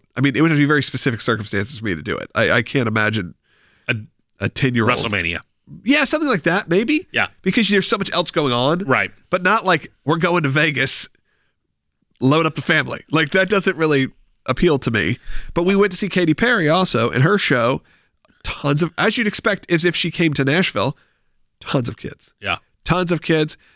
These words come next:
Speaker 1: And she has adjusted her show, I'd say probably. It doesn't seem like she's adjusted. She made that show for families.
Speaker 2: Huh.
Speaker 1: Like, it's, I mean, it's P G at best, maybe P G thirteen lightly.
Speaker 2: Wow.
Speaker 1: Uh,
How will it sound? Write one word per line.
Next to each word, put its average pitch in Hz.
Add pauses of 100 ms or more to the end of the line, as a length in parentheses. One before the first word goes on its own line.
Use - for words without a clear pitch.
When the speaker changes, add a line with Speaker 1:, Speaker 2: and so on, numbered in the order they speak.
(220)
Speaker 1:
And 147
she -
has 233
adjusted 143
her 127
show, 113
I'd 117
say 117
probably. 117
It -
doesn't 196
seem 160
like 127
she's 120
adjusted. 139
She 196
made 185
that 123
show 101
for -
families. - (180)
Speaker 2:
Huh. 139 (100)
Speaker 1:
Like, 151
it's, - (600)
I -
mean, 135
it's 165
P 160
G 127
at 92
best, -
maybe 139
P 120
G 117
thirteen 117
lightly. 131 (300)
Speaker 2:
Wow. 110 (120)
Speaker 1:
Uh, 117